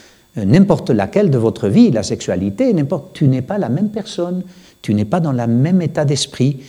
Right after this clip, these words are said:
Donc, la méditation, c'est quelque chose qui t'accompagne à chaque instant. Ce n'est pas quelque chose que tu acquiers pour devenir.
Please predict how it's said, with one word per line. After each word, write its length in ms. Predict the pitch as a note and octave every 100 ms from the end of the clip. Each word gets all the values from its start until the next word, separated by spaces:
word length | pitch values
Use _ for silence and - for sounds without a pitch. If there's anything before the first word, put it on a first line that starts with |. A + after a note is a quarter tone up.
| - - - -
Donc, 420 | B2 A3+ G3 - G#2 - - _ -
la 120 | A#2+
méditation, 640 | D3 E3+ D3+ C#3 - D#3
c'est 200 | D3+ -
quelque 340 | - C#3+ C#3 B2
chose 320 | - D3+ C#3
qui 160 | - A#2+
t'accompagne 760 | C#3 C3 B2+ A#2 A2+ E3+ C#3
à 60 | A2
chaque 260 | - G#2
instant. 340 | F#2+ F2+ F#2+ F#2+
Ce 140 | -
n'est 100 | E3
pas 120 | E3
quelque 280 | - D#3+ D#3+
chose 240 | D3 D#3+ -
que 100 | C#3+
tu 180 | D3+
acquiers 560 | B2+ - - D#3+ G#3 G3 - - - -
pour 160 | F#3
devenir. 720 | C#3 D3 C3+ C#3 A2 F2 -